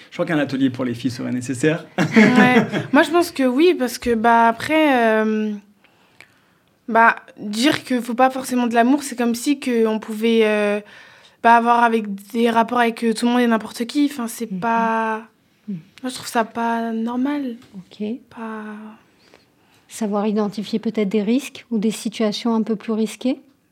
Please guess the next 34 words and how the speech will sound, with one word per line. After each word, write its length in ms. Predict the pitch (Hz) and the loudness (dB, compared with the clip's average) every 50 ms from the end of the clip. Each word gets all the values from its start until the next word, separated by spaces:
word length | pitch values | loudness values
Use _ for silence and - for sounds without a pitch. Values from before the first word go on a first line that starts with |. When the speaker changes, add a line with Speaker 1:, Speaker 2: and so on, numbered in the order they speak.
| _ - | _ -14
Speaker 2:
Ouais, 280 | 240 240 240 240 262 240 - | -12 -12 -12 -12 -14 -16 -14
par 160 | 233 226 226 | -10 -8 -6
exemple, 400 | 226 220 226 240 262 277 262 254 233 | -6 -6 -4 -4 -4 -4 -2 -2 0
euh, 140 | 233 220 220 | 2 2 2
moi, 120 | 220 233 | 0 -2
je 60 | 233 - | -4 -8
trouve 120 | - - | -12 -12
ça 180 | - - 226 214 | -8 -6 -6 -6
pas 380 | 214 - - 226 233 226 226 226 | -6 -6 -4 -2 -2 0 0 0
normal 600 | 226 220 220 220 214 220 220 233 247 254 247 240 | 0 0 0 -2 -2 -2 -2 0 -2 -2 -4 -8
que 440 | - 220 220 208 208 208 208 226 226 | -8 -8 -6 -6 -6 -6 -6 -8 -10
si, 420 | 220 - - - - 233 226 226 226 | -12 -14 -14 -14 -10 -6 -4 -2 -2
euh, 260 | 220 214 202 196 220 - - - - - - - | -2 -4 -6 -8 -12 -14 -16 -18 -18 -18 -20 -6
on 40 | - | -2
part 140 | 247 226 220 | 0 0 0
dans 100 | 220 220 | 0 0
une 180 | 208 226 220 | 0 0 -2
soirée, 380 | 214 - 226 220 240 277 277 277 | -2 -2 -2 0 2 0 0 -2
que 680 | - - 226 226 220 220 220 214 214 214 214 214 208 208 - - - - - - _ - | -2 -2 2 4 4 4 4 4 4 4 2 0 -2 -4 -10 -20 -20 -20 -20 -14 _ -2
on 100 | 233 233 | 2 2
ait 60 | 226 | 4
des 100 | 214 226 | 4 4
rapports 300 | 220 220 220 240 262 262 | 4 2 2 0 2 2
avec, 420 | 247 226 208 208 208 - - - 220 | 2 0 0 -2 -6 -8 -10 -8 -4
euh, 920 | 220 214 208 202 202 202 202 202 202 196 196 196 202 202 202 196 196 196 | -4 -2 -2 -4 -4 -4 -4 -6 -6 -6 -8 -8 -10 -10 -10 -12 -12 -10
n'importe 640 | 196 208 214 214 214 214 214 214 214 - - - 226 220 | -10 -8 -6 -4 -2 -2 -2 -2 -4 -6 -6 -4 -4 -4
qui, 460 | - - 240 254 262 262 269 269 262 262 | -2 0 2 4 4 6 4 4 2 0
qu'on 120 | 240 226 220 | 0 0 0
connaît 220 | 226 214 208 208 | 0 0 0 0
Speaker 3:
Mhm. 60 | 214 | 0
Speaker 2:
pas, 680 | - 233 240 247 254 254 254 254 254 254 254 254 240 233 | 0 2 2 2 2 2 2 0 0 0 -2 -2 -4 -6
et 140 | 220 208 208 | -8 -10 -10
tout 60 | 202 - | -14 -16
ça, 180 | - - 247 | -14 -10 -10